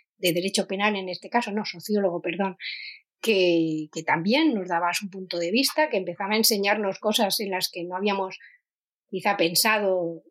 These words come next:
con anterioridad, que tenían que ver con la fundamentación también de los derechos de los animales. Y bueno, después de esas jornadas, después de la asignatura, pues vino, por ejemplo, que en la actualidad, que un estudiante para acabar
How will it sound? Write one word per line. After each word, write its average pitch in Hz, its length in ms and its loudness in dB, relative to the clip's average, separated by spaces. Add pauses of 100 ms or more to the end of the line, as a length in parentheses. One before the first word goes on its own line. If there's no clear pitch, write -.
(140)
con 202 180 2
anterioridad, 185 800 0 (100)
que 170 120 -6
tenían 170 300 -6
que 180 80 -6
ver 180 140 -6
con 180 100 -6
la 170 80 -4
fundamentación 175 840 -6
también 175 340 -2
de 175 100 -2
los 165 280 -8 (500)
derechos 202 560 2
de 180 80 0
los 175 180 -2
animales. 226 640 -4 (800)
Y 208 540 0
bueno, 240 400 0
después 214 480 2
de 233 60 2
esas 240 200 0
jornadas, 262 720 2
después 202 320 2
de 220 80 4
la 214 80 4
asignatura, 233 640 0
pues 196 220 0
vino, 202 220 -4
por 214 100 2
ejemplo, 220 560 0 (560)
que 202 220 2
en 196 100 2
la 180 80 4
actualidad, 180 680 0 (100)
que 190 140 0
un 196 120 -2
estudiante 202 640 0
para 170 200 0
acabar 180 600 -4